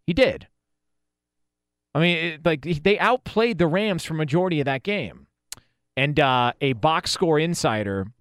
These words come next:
sent over a, uh, some details on each of their box scores as proof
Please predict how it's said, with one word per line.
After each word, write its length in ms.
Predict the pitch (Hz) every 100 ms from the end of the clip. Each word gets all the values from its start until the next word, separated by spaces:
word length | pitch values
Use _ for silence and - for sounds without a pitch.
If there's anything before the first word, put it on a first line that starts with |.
| _ - -
sent 300 | - 156 147
over 540 | 139 120 127 123 120
a, 280 | 123 120 113
uh, 280 | 110 107 107
some 220 | 107 131
details 640 | 117 143 165 147 120 107 104
on 140 | 113
each 180 | 123 135
of 80 | 123
their 160 | 110 98
box 320 | 107 120 -
scores 640 | - 98 78 69 71 - -
as 220 | 104 110 -
proof 640 | - 208 196 87 - -